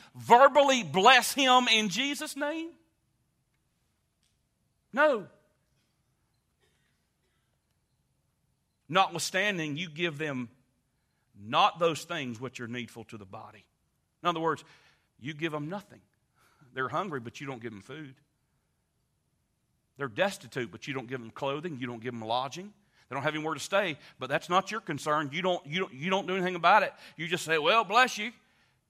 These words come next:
and you go on your merry way. What good does it do? Church, what good does it do? It doesn't do any good, does it?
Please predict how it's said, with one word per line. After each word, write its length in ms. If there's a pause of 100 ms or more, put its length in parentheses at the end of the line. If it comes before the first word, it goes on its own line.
(340)
and 140
you 60
go 240
on 80
your 120
merry 280
way. 340 (240)
What 180
good 160
does 180
it 100
do? 120 (2000)
Church, 260
what 160
good 180
does 200
it 80
do? 60 (200)
It 140
doesn't 200
do 160
any 180
good, 280
does 220
it? 100